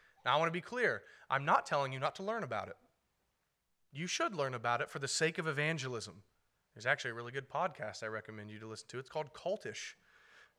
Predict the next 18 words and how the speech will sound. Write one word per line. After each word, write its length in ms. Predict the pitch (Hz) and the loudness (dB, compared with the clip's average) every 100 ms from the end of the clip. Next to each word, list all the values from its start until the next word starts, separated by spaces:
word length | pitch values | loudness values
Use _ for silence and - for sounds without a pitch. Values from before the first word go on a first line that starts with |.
| _ _ | _ _
Yeah, 80 | - | -14
it's 80 | - | -12
a 40 | 113 | 2
very 320 | 147 202 151 135 | 6 6 4 4
apt 300 | 156 160 - | 6 6 4
name. 360 | 160 196 127 113 175 | 2 2 0 -8 -12
Very 260 | 139 156 175 | 4 6 6
good 200 | 185 175 | 4 0
stuff. 300 | - 190 196 - - | 4 6 6 2 -4
Or 140 | 151 | 0
Walter 340 | 135 143 170 170 | 2 0 0 0
Martin's 380 | 151 165 160 139 | 0 0 -2 -2
book, 240 | 175 185 | -2 -2
The 60 | 143 | -6
Kingdom 340 | 160 170 165 | -6 -4 -4
of 100 | 147 | -6
the 80 | 135 | -2
Cults. 560 | - 143 143 - - | 2 2 2 -4 -8